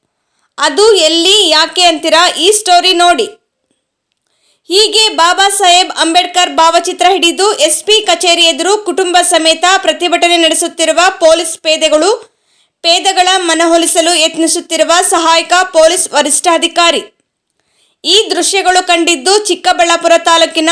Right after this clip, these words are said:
ಅಣಕನೂರು ಗ್ರಾಮದ ಬಳಿ ಇರುವ ಜಿಲ್ಲಾ ಪೊಲೀಸ್ ವರಿಷ್ಠ ಅಧಿಕಾರಿಗಳ ಕಚೇರಿ ಬಳಿ. ಚಿಕ್ಕಬಳ್ಳಾಪುರ ತಾಲೂಕಿನ ಬಾಗೇಪಲ್ಲಿ ಪೊಲೀಸ್ ಠಾಣೆಯಲ್ಲಿ ಪೊಲೀಸ್ ಕಾನ್ಸ್ಟೇಬಲ್‌ಗಳಾಗಿ ಕಾರ್ಯನಿರ್ವಹಿಸುತ್ತಿದ್ದ ನರಸಿಂಹಮೂರ್ತಿ ಹಾಗೂ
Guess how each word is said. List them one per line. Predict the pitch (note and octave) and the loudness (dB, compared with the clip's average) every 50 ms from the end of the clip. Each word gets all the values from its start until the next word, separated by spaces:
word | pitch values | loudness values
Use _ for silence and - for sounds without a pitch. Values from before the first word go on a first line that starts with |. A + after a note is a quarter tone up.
| F4+ F#4+ - - | 0 -2 -2 -2
ಅಣಕನೂರು | C#4 D#4 D#4+ E4+ E4 F4+ F4 E4 E4 E4 E4+ E4+ E4+ | -2 0 0 0 0 2 2 2 4 2 2 0 0
ಗ್ರಾಮದ | C4 D4+ D#4+ D#4 D#4 D#4 C#4+ D#4+ E4+ F#4+ G#4 | 0 0 0 2 0 0 0 2 2 2 0
ಬಳಿ | G#4 C4+ B3 D#4 D#4 D#4 F4+ | 0 -2 -2 0 0 0 0
ಇರುವ | F4 - - D4+ D4+ D#4 C4+ D#4 F4 G4 A#4 G#4+ - _ _ _ _ _ - B3 | 0 -2 -4 -4 -2 -2 0 0 0 0 -2 -4 -10 _ _ _ _ _ -10 -4
ಜಿಲ್ಲಾ | A#3+ F4 E4+ F4 F#4+ G4+ | -2 0 0 2 0 0
ಪೊಲೀಸ್ | G4+ G4+ F4+ D#4+ E4 F4 F#4+ F#4 - - | 0 0 2 2 2 2 0 -2 -2 -2
ವರಿಷ್ಠ | C#4+ D#4 E4 - - - F#4 F4+ E4+ | 0 0 0 -2 -2 -2 -2 -2 -2
ಅಧಿಕಾರಿಗಳ | D#4+ C#4+ D#4+ - E4 D#4+ D#4+ D#4+ D4+ D#4+ D#4+ | -2 -4 -2 0 0 0 0 0 0 0 0
ಕಚೇರಿ | D#4+ D#4+ E4 D#4+ D#4+ E4+ D#4+ D#4+ E4 | 0 0 -2 -2 0 0 0 0 0
ಬಳಿ. | D4+ C#4+ D4+ C#4+ A3+ - - _ _ _ _ _ _ _ _ _ _ _ _ _ _ _ _ _ _ _ _ _ _ | 0 0 0 0 -2 -4 -8 _ _ _ _ _ _ _ _ _ _ _ _ _ _ _ _ _ _ _ _ _ _
ಚಿಕ್ಕಬಳ್ಳಾಪುರ | - - F#4+ G4+ G#4+ A4+ A4+ G4+ G4+ G4+ G4 G4 G4 F#4+ F#4+ F#4 | -6 -4 -4 -2 -2 -2 0 0 0 0 0 -2 0 0 -2 0
ತಾಲೂಕಿನ | F#4 F#4 F4+ F4+ F#4 - F4+ F4 F4 F#4 G4 G4+ G4+ | 0 0 0 0 0 0 -2 -2 0 0 0 0 0
ಬಾಗೇಪಲ್ಲಿ | - F4+ F4+ F4+ D4+ F#4 F#4 F#4 F4 F4 E4+ F#4 G#4 | 0 -2 -2 0 -2 -2 -2 0 0 0 2 0 0
ಪೊಲೀಸ್ | G#4+ G#4 F#4+ E4+ E4+ F4+ F#4 - - | 0 2 2 2 2 2 -2 -2 0
ಠಾಣೆಯಲ್ಲಿ | F#4 E4+ E4 E4 E4 E4 E4 D#4+ D#4+ F#4+ A4+ | 0 2 2 2 2 2 2 2 2 2 0
ಪೊಲೀಸ್ | A4 A4 F#4 E4 E4 E4 E4+ E4+ - - | 2 2 2 2 4 2 2 -2 -2 -2
ಕಾನ್ಸ್ಟೇಬಲ್‌ಗಳಾಗಿ | - D#4+ D#4 D#4+ D#4 - - E4 C#4 E4 D#4+ C#4+ D#4 D#4 D#4 D#4 D#4 D4+ - F4 G4+ | 0 0 0 0 -2 -2 -2 0 0 -2 -2 0 0 0 0 0 0 0 0 0 -2
ಕಾರ್ಯನಿರ್ವಹಿಸುತ್ತಿದ್ದ | G#4 G#4 F4+ E4 D#4 D#4+ D4+ E4 F4 F4+ F4+ D#4+ D#4 D4+ D4 D#4 D#4+ D#4 E4+ E4 - D#4+ D4+ A#3 A#3 D#4+ F4 | 0 0 0 0 0 0 -2 -2 -2 -2 0 -2 -2 0 0 0 0 0 -2 -4 -6 -8 -6 -2 -2 0 0
ನರಸಿಂಹಮೂರ್ತಿ | F#4+ F#4+ E4 D4+ D#4+ D#4 - F#4 E4+ F4 F4 E4 D4+ D#4 D#4+ D#4 D#4 E4 D#4 | 0 0 0 0 0 -2 -2 -2 -2 0 0 0 0 0 -2 -2 -2 -4 -4
ಹಾಗೂ | - - C#4 D4 C#4 B3 E4+ G#4 B4 - - _ | -2 0 0 0 0 0 0 -2 -2 -2 -6 _